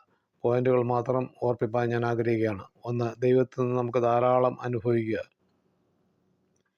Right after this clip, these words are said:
ദൈവത്തിൽ ആശ വയ്ക്കുക, നന്മ ചെയ്യുക, സൽപ്രവൃത്തി ചെയ്യുക, ദാനശീലരാകുക, ഔദാര്യമുള്ളവരായി തീരുക, വരും കാലത്തേക്കുള്ള നല്ല അടിസ്ഥാനം ഇടുക.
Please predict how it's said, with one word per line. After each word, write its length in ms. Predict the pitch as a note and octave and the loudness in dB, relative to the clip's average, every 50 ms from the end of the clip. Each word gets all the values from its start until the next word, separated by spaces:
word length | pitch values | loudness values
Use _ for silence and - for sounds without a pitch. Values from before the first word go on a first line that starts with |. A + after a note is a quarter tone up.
| _ _ - - - - - - _ _ - | _ _ -20 -20 -20 -20 -20 -20 _ _ -4
ദൈവത്തിൽ 480 | A2+ B2 B2+ B2+ C3+ C3 - C#3+ C#3 C#3 - - | 0 2 4 4 4 4 4 2 2 2 0 -2
ആശ 260 | A2 B2 C3 B2 - - | -2 0 0 0 2 2
വയ്ക്കുക, 380 | C3+ B2 A#2+ A2 - - G#2+ F2 - - _ _ _ _ _ _ _ _ _ _ _ _ _ _ _ _ _ _ - | 2 4 2 2 0 -2 -2 -4 -4 -10 _ _ _ _ _ _ _ _ _ _ _ _ _ _ _ _ _ _ -8
നന്മ 320 | A2+ A#2+ B2 B2+ C3+ C#3+ C#3+ | -4 -2 0 2 2 4 2
ചെയ്യുക, 400 | C3 A2+ C3 B2+ B2 A#2 A2+ G#2+ - - - _ _ _ _ _ _ _ _ _ _ | 4 4 6 6 6 6 4 2 -2 -6 -10 _ _ _ _ _ _ _ _ _ _
സൽപ്രവൃത്തി 840 | - - - - - B2+ B2 - - C3+ C#3 C3+ C3+ B2+ B2+ - C3+ | -20 -16 -6 -2 0 0 0 2 2 2 4 4 2 2 0 0 2
ചെയ്യുക, 320 | C3 B2 A#2 A2+ A2 - - - - _ _ _ _ _ _ _ _ _ - | 2 4 4 4 2 0 -2 -8 -18 _ _ _ _ _ _ _ _ _ -4
ദാനശീലരാകുക, 1000 | A2+ A#2+ B2+ C3 C#3 C#3+ - - D3 C#3 C3 C3+ B2+ A#2+ A#2+ A#2+ A#2+ A2+ A2 G2 - - - _ _ _ _ - - - | -2 0 0 2 0 0 0 2 2 4 4 4 4 4 4 4 4 2 2 0 -2 -6 -14 _ _ _ _ -14 -6 -4
ഔദാര്യമുള്ളവരായി 920 | A#2+ C3 B2+ C3+ C3 C3+ C3+ C3+ C#3 C3+ B2+ A#2+ A#2+ B2 A#2+ A#2+ A#2+ A#2 A2 - | -2 0 4 4 4 6 6 4 4 4 4 4 4 4 4 4 2 2 2 0
തീരുക, 260 | A#2 A2+ G#2+ A2 G2+ F2 - - _ _ _ _ _ _ _ _ _ _ - | 0 0 0 0 -4 -4 -8 -12 _ _ _ _ _ _ _ _ _ _ -4
വരും 260 | B2 B2+ C3 C#3 C#3 | 0 2 2 2 4
കാലത്തേക്കുള്ള 640 | C3 C3 C3 C3 C3+ B2+ A#2+ B2+ C3 A#2+ A#2+ B2 B2 A#2+ | 4 4 4 4 4 4 4 2 2 2 2 2 2 2
നല്ല 280 | A#2+ A#2+ B2 B2 B2+ | 2 0 0 2 2
അടിസ്ഥാനം 640 | B2 A#2+ A#2+ B2+ B2+ - - - C3+ C3 C3 B2 A#2 | 2 2 2 0 -2 -2 0 0 0 2 2 0 0
ഇടുക. 220 | A2+ A#2 A2+ G2 | 2 0 0 -2